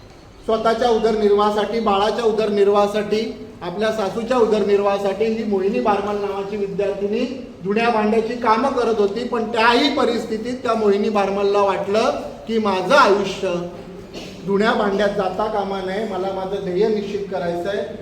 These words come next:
मला माझं आयुष्य सुकर करायचं आहे. ती एक पाऊल पुढे टाकून जिजाऊ संस्थेच्या पोलीस भरती पूर्व प्रशिक्षण शिबिरात आली. तेथे ती मेहनत करत होती, अभ्यास करत होती. तो अभ्यास करताना सांबरे साहेबांच्या लक्षात आलं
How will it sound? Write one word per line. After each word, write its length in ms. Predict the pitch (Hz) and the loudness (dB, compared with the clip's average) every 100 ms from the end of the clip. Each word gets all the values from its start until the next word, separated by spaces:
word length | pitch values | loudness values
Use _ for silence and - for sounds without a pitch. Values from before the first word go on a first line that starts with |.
| - | -12
मला 260 | 175 196 226 | -6 -4 -2
माझं 280 | 190 175 | -4 -2
आयुष्य 400 | 208 175 175 175 | -2 -2 -4 -6
सुकर 400 | 196 - - 220 | -8 -10 -6 -4
करायचं 420 | 226 185 170 170 185 | -2 -2 -2 -4 -4
आहे. 80 | |
ती 260 | 185 190 185 | -6 -4 2
एक 220 | 254 - | 2 2
पाऊल 200 | 196 190 | 0 0
पुढे 260 | 185 185 190 | -2 -6 -4
टाकून 380 | 185 180 190 185 | -4 -4 -4 -6
जिजाऊ 300 | 180 190 233 | -4 -2 -2
संस्थेच्या 640 | 226 190 180 185 180 185 | -2 -6 -6 -8 -6 -6
पोलीस 380 | 180 185 247 226 | -6 -8 -6 -4
भरती 260 | 202 202 | -4 -4
पूर्व 240 | 196 185 185 | -8 -6 -6
प्रशिक्षण 440 | 180 175 175 185 180 | -6 -10 -12 -12 -12
शिबिरात 380 | 180 170 170 170 | -12 -10 -8 -6
आली. 360 | 165 170 170 170 - - - - | -8 -8 -10 -14 -18 -20 -20 -8
तेथे 280 | 208 202 214 | -2 0 0
ती 160 | 214 214 | 0 -2
मेहनत 280 | 202 214 247 | -2 0 0
करत 340 | 214 214 214 | -2 -4 -4
होती, 240 | 196 214 | -4 0
अभ्यास 480 | 226 196 175 247 - | 0 0 2 0 0
करत 260 | 214 208 190 | 0 0 -2
होती. 520 | 190 208 240 - - - - | -2 -2 -4 -6 -14 -14 -2
तो 60 | |
अभ्यास 480 | 226 208 175 233 240 | 2 2 2 2 2
करताना 360 | 220 202 220 240 | 0 -2 -2 -2
सांबरे 380 | 220 208 208 214 | 0 0 0 0
साहेबांच्या 440 | 196 196 202 214 | 0 0 0 0
लक्षात 400 | 202 196 214 208 | -2 -2 -4 -4
आलं 280 | 196 220 | -2 -2